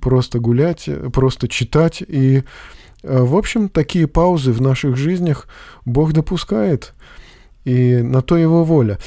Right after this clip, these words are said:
А Священное Писание рассказывает о болезнях удивительное,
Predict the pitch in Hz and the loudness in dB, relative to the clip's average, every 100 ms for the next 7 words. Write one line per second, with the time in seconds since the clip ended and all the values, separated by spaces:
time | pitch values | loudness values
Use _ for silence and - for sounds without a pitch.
0 | - - - - 139 - 151 - 196 180 | -16 -18 -14 0 0 2 -2 0 2 0
1 | 165 175 - 233 240 202 165 151 196 202 | 0 -2 2 2 4 4 2 2 2 2
2 | 190 175 156 139 143 160 196 165 170 180 | 4 2 2 2 2 2 2 2 0 2
3 | 170 196 160 131 123 117 113 104 | 2 4 4 2 2 2 2 -2